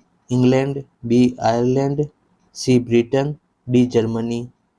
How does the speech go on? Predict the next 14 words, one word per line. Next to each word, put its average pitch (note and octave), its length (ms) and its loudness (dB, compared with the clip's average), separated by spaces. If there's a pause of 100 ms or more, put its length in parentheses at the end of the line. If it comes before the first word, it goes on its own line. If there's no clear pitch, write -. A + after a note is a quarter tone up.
(640)
તો B2+ 80 -2
ભારતના C#3 560 -2
કટોકટીની C#3 720 -4
જોગવાઈ B2+ 520 2 (520)
જર્મનીમાંથી B2+ 720 0
લેવામાં A2+ 460 0
આવી A2 200 -2
છે. B2 180 -6
આન્સર A#2 460 -4
ડી A#2+ 240 2
આપણો A2 280 -4
રાઈટ B2+ 280 -2
આન્સર G#2+ 300 -4
છે. G#2 340 -16